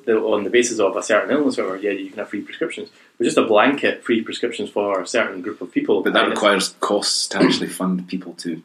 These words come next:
Speaker 2: come up with the system
Speaker 1: Agree,
Speaker 2: that
Speaker 1: but is the
Speaker 2: covers
Speaker 1: cost
Speaker 2: them.
Speaker 1: more than the cost of, you know, all these free prescriptions that we're giving to these people, all the,
Speaker 2: Yep.
Speaker 1: and the medication we're giving for free for, to people who,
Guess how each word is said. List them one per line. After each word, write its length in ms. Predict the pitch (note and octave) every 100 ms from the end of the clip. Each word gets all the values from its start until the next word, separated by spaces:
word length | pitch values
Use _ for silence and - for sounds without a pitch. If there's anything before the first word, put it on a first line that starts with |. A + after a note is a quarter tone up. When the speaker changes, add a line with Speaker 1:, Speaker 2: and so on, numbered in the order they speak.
| -
Speaker 2:
come 160 | - F2+
up 160 | F#2
with 100 | E2+
the 60 | -
system 380 | - - - B2
Speaker 1:
Agree, 120 | C#3
Speaker 2:
that 80 | A#2+
Speaker 1:
but 20 |
is 60 | G#2
the 40 | A#2+
Speaker 2:
covers 80 | C3+
Speaker 1:
cost 220 | C#3 C#3
Speaker 2:
them. 80 | C3
Speaker 1:
more 180 | B2+ A#2+
than 440 | A2 G#2+ G#2+ G#2+
the 100 | -
cost 320 | A2 A#2+ A2 A2+
of, 160 | G#2 - -
you 80 | B2+
know, 80 | G#2+
all 140 | G2+
these 140 | G#2+ G#2
free 180 | A#2 A2+
prescriptions 380 | - - -
that 80 | D3
we're 60 | B2+
giving 180 | G#2 G2
to 40 |
these 120 | G2+
people, 120 | - -
all 120 | G#2+
the, 100 | G#2+
Speaker 2:
Yep. 100 | G#2
Speaker 1:
and 100 | B2
the 60 | A2+
medication 420 | A2 G#2+ C3+ A2+
we're 40 | A#2
giving 140 | A2
for 80 | A2
free 220 | - D3+
for, 120 | B2
to 120 | A2+ -
people 240 | B2+ B2
who, 300 | C#3 B2+ A#2